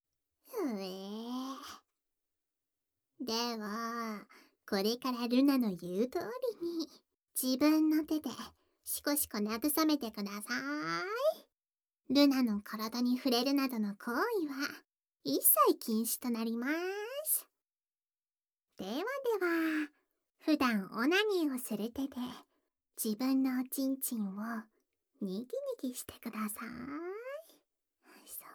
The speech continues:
う。握って、ギュッて。パンパンなおちんちん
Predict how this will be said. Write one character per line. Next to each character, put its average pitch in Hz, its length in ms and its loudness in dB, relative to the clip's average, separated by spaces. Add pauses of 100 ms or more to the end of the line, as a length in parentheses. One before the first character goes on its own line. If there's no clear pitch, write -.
(100)
う。 - 20 -14 (800)
握 208 400 0
っ - 40 -16 (160)
て、 - 100 -12 (1300)
ギ 185 160 -4
ュ 214 80 -4
ッ 349 80 -2
て。 370 40 -12 (1700)
パ 196 200 0
ン 220 140 0
パ 226 180 -8
ン 226 140 -4
な 220 220 -2
お 226 60 -6
ち 247 220 -4
ん 269 160 -2
ち - 220 -6
ん 220 160 -6